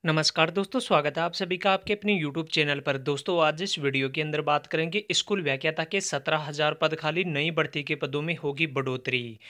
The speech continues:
दोस्तों, वीडियो शुरू करने से पहले आपसे एक छोटी सी रिक्वेस्ट करना चाहूँगा, अगर आप इस चैनल को पहली बार देख रहे हैं तो चैनल को सब्सक्राइब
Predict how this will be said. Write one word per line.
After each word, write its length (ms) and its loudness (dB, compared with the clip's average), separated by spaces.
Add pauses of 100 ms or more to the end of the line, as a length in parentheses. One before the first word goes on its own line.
(200)
दोस्तों, 260 0
वीडियो 160 0
शुरू 200 -4
करने 240 0
से 140 -8
पहले 280 0
आपसे 280 -2
एक 160 -8
छोटी 300 -4
सी 120 -6
रिक्वेस्ट 340 -2
करना 280 0
चाहूँगा, 680 -2 (360)
अगर 260 4
आप 180 2
इस 100 -8
चैनल 280 0
को 160 -6
पहली 300 -2
बार 220 0
देख 240 -4
रहे 160 -2
हैं 160 -6
तो 140 -10
चैनल 320 -4
को 160 -8
सब्सक्राइब 580 -2